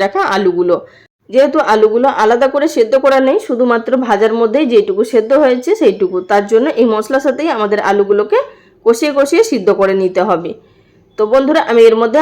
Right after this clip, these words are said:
আলুগুলো দিয়ে দিলাম। এবার গ্যাসের ফ্লেম একেবারে লোতে করে দিয়ে এটিকে একটু নাড়াচাড়া করে মিশিয়ে নেব। আর তারপর এটিকে ঢাকা চাপা দিয়ে আমাদের রান্না করে নিতে হবে যতক্ষণ না এই আলুগুলো সেদ্ধ হয়ে আসছে এবং মশলাটাও খুব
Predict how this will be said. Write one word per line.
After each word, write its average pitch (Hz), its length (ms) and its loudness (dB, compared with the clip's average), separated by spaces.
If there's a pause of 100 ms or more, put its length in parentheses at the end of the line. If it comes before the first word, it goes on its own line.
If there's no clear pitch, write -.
(120)
আলুগুলো 214 320 4 (100)
দিয়ে 220 160 6
দিলাম। 226 260 2 (160)
এবার 202 200 -2
গ্যাসের 233 340 0
ফ্লেম 330 200 0 (180)
একেবারে 208 400 0
লোতে 214 280 2
করে 285 160 0
দিয়ে 277 180 -4 (200)
এটিকে 208 340 -2
একটু 220 160 -8
নাড়াচাড়া 208 440 0
করে 208 280 2
মিশিয়ে 320 320 0
নেব। 240 140 2 (480)
আর 190 160 -2 (100)
তারপর 226 280 0 (100)
এটিকে 294 220 -4 (100)
ঢাকা 208 220 -2
চাপা 220 260 0 (120)
দিয়ে 262 160 0 (480)
আমাদের 208 280 2
রান্না 214 260 0
করে 262 300 0
নিতে 269 240 -2
হবে 277 160 2 (140)
যতক্ষণ 208 460 0
না 269 60 2 (220)
এই 202 80 2 (160)
আলুগুলো 240 360 -2
সেদ্ধ 226 260 0 (120)
হয়ে 277 220 2
আসছে 330 260 -4 (460)
এবং 220 240 0
মশলাটাও 202 540 0
খুব 262 100 -10